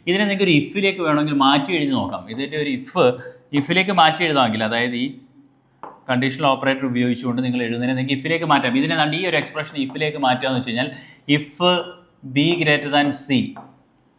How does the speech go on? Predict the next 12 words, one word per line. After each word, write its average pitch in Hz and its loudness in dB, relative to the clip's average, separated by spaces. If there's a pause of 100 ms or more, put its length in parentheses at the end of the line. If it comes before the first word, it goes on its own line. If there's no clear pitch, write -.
(100)
അല്ല, 131 2 (100)
if 131 -4 (160)
B 143 4 (100)
greater 147 2
than 147 0
C 135 2 (340)
ആണെങ്കിൽ 120 2 (600)
A 135 4 (180)
is 127 0 (100)
equal 110 0
to 110 -8
twelve. 92 -4